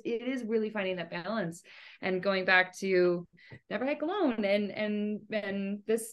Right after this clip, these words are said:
whole film and this whole franchise, I think that Vinny has done a really great job at knowing when enough is enough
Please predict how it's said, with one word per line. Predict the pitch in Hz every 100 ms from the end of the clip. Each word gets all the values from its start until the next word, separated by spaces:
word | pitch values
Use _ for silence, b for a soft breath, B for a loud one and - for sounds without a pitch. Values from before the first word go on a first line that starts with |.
| -
whole | - 254 277 302 -
film | 247 247
and | 185
this | 180
whole | 202 220
franchise, | 190 185 196 170 165
I | 175
think | 185 190
that | 185 170 180
Vinny | 180 180
has | 175
done | 175 170
a | 165
really | 190 202
great | 196 185 165
job | 160 160 156
at | -
knowing | 170 170 170 165
when | 165 170
enough | 165 156 160 170
is | 262 277
enough | 262 226